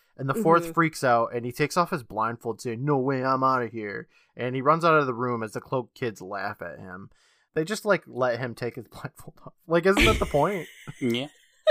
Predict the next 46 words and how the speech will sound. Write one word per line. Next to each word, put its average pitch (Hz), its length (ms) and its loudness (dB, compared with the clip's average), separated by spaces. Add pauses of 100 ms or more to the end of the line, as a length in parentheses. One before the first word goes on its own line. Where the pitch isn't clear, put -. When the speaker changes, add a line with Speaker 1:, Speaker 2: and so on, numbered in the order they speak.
(640)
Speaker 1:
Not 185 200 4
that 202 120 -2
this - 180 -2
seems 196 300 0
to 151 80 -8
be 165 140 -2
very 147 280 4
secret 151 360 0
of 117 80 0
a 110 60 -4
place, 127 300 0
because 123 300 -10
this 123 140 -6
school 147 500 -2
is, 113 120 -10
like, 110 280 -8
it 120 100 -12
has, 120 180 -8
like, 107 180 -12
two 127 140 -10
buildings 95 440 -12
that - 160 -18
we 92 80 -20
see. 92 340 -20
And - 160 -20 (760)
I 190 160 0
don't - 20 -2
know. 143 60 -4
Speaker 2:
Right. 156 400 -6 (500)
I'd 330 160 4
laugh 381 240 2
at 269 160 4
him, 220 100 2
too. 165 440 0 (140)
Who 302 120 2
doesn't 370 340 2
know 196 600 4 (580)
what 196 340 -2
gelatin 185 480 0
smells 165 440 -4
or 156 180 -6
feels 143 260 -12
like? - 300 -16 (100)
I'm 185 160 -6 (140)
Speaker 1:
Yeah, 135 240 4
this, 147 220 -6